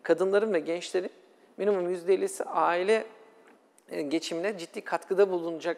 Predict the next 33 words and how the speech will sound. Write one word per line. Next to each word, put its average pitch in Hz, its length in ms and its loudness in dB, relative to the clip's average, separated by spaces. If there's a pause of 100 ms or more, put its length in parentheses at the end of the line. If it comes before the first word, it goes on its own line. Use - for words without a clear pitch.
sektör - 360 -4
olarak 190 320 -2
doğrudan 175 280 2
satışı 160 360 -10
görüyor. 113 300 -8 (440)
Bu - 40 -10
çok 208 220 -4
ilginç 190 380 -6
bir - 60 -6
şey 240 200 -6
çünkü 214 400 -4 (280)
aslında 196 300 0
doğrudan 196 280 6
satışın 220 580 -6
geleceğini 202 460 4
de 190 60 6
gösteren, 143 560 0
nereye 190 220 4
gideceğini 175 520 -4
de 156 80 2
gösteren 127 460 -4
çok 139 240 -8
önemli 131 480 -4
bir 123 200 -6 (360)
çalışma. 170 640 0 (380)
E, 156 280 6
mesela 208 340 4
pandemi 202 420 4
sürecinde 220 520 0
de, 320 340 6 (120)
e, 143 420 6 (600)
yine 208 300 6 (240)
şeyin, 202 400 4